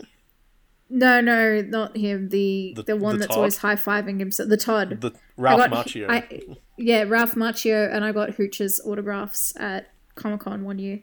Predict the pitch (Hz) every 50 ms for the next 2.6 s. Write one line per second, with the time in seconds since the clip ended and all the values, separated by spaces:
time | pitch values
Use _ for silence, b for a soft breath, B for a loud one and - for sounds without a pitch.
0 | _ _ 123 131 151 170 165 - - - 147 139 117 107 110 135 180 - - -
1 | - _ _ _ _ _ _ _ _ _ _ _ _ _ _ _ _ _ _ _
2 | _ _ _ _ - - - 220 214 240 311 -